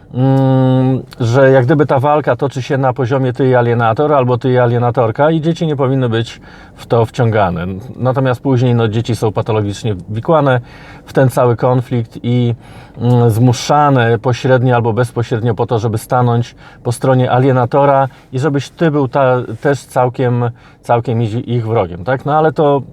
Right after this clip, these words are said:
to nie jest temat, y, tego filmu, to, e, ale wszyscy jak gdyby, mm, przypuszczam, jeżeli oglądasz ten film, no to wszyscy przez to, przez to przechodzili, tak? Że dzieci z tych kochanych dzieci, z którymi spędzaliście czas, z którymi się bawiliście,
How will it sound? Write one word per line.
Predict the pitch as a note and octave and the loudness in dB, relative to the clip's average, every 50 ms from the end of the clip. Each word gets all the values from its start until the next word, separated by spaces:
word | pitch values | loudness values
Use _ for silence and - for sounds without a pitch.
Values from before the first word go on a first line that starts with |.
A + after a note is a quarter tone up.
| - - _ - - | -20 -20 _ -8 -4
to | D3 | -2
nie | C3+ C#3 | 0 0
jest | C3 B2 - | 0 0 0
temat, | - B2+ B2+ A2+ - | 0 0 0 -2 -4
y, | - - - - A#2 A#2+ A#2+ A#2 A2+ G#2+ A2 - - - | -6 -12 -6 -4 -2 0 0 0 0 -2 -4 -10 -10 -6
tego | - A2+ A2+ A2 | -4 -2 -2 -4
filmu, | - - B2 B2 B2 A2 | -2 -2 0 0 0 0
to, | - A#2 G#2 G2+ G2+ - - - - - - - - | 0 -2 -2 -2 -4 -8 -18 -20 -20 -20 -20 -14 -8
e, | - G#2+ A2 A2 G#2+ G#2+ G#2+ G#2 G#2 G2+ G2+ G2 G2+ F#2+ - - | -4 -2 0 2 2 2 2 2 2 2 0 0 -2 -6 -6 -2
ale | C3+ D3 D3+ | 0 0 0
wszyscy | C3 - - D#3 C3+ - - | 0 0 0 -2 0 2 2
jak | C#3 C3 A#2+ A2+ | 2 2 2 2
gdyby, | A2+ C3+ A#2+ A#2+ B2 A#2+ A#2 A#2+ - - - - - - - - - | 2 2 2 4 4 4 2 0 -4 -12 -20 -20 -20 -20 -20 -16 -8
mm, | - A#2 A#2 A#2 A#2+ A#2 A#2 A#2 A#2 A2+ A2+ A#2 A2 G2+ A2 - - - - - | -4 -2 0 0 2 2 2 2 2 2 0 -2 -4 -6 -10 -14 -18 -20 -20 -10
przypuszczam, | - - C3+ B2+ C#3+ B2+ - C3 B2+ | -4 -2 0 0 0 2 2 2 2
jeżeli | B2 A2+ B2+ A#2+ | 4 4 4 2
oglądasz | A2+ A2+ A#2+ A#2 A#2 A2 | 2 2 2 0 0 -2
ten | - A2+ G#2 G2+ | -2 -4 -4 -2
film, | - C#3 C#3 C3 | 0 0 2 0
no | A#2+ | 0
to | - - A#2+ A#2 A2 | 0 0 0 0 0
wszyscy | - - C#3 A#2+ - - A2 | -2 -2 -4 -2 -2 -4 -6
przez | - - A2+ G2 - | -4 -4 -6 -6 -2
to, | - A2+ A2 G2+ - - - - - - - | -2 -2 -2 -2 -6 -14 -20 -20 -20 -14 -6
przez | - - C#3 | -2 -2 0
to | - - C3+ | 0 0 -2
przechodzili, | - - B2+ - C3 A#2 G2 G2 F2+ F#2 | 0 0 0 0 0 0 0 -2 -6 -4
tak? | - B2+ B2+ C3+ A#2+ | -2 0 0 2 2
Że | A2 A#2 A#2+ A#2+ A#2 A2 G#2 A2 A2+ A2 G#2+ A#2 - | 2 2 2 2 2 2 0 -4 -6 -6 -8 -8 -10
dzieci | - A2 A2 C#3+ D3+ C#3+ C#3+ | -8 -4 -2 0 0 0 -2
z | B2 | -2
tych | - C3 A#2 | -2 -4 -4
kochanych | - B2 A2+ - C3 B2+ A#2+ A2+ | -4 -4 -2 0 0 2 2 0
dzieci, | G#2 G#2+ B2+ B2 - - A#2+ A2+ A#2 - - - - - - | 0 0 0 -2 0 -2 -4 -4 -4 -6 -16 -20 -20 -20 -20
z | - - - | -20 -10 -4
którymi | - C3 B2 B2 A#2+ A2 | 0 2 4 4 2 2
spędzaliście | - - C3+ A#2+ A2 A#2+ B2 A#2 A2 - - - A2+ | 0 0 0 2 2 2 2 0 0 -2 -4 -8 -6
czas, | - - C3 B2 A#2+ - | -2 0 0 0 0 -2
z | - - - - - | -6 -16 -18 -18 -16
którymi | - - A#2+ A2+ A2+ A2 | -8 -6 -4 -2 -2 -4
się | F#2+ - A#2 | -4 -4 -4
bawiliście, | G2+ A2+ A2+ A#2+ E3 D3 C#3 C3+ - - D3 C3 B2 | -2 -2 -2 0 0 -2 -2 -4 0 2 4 4 4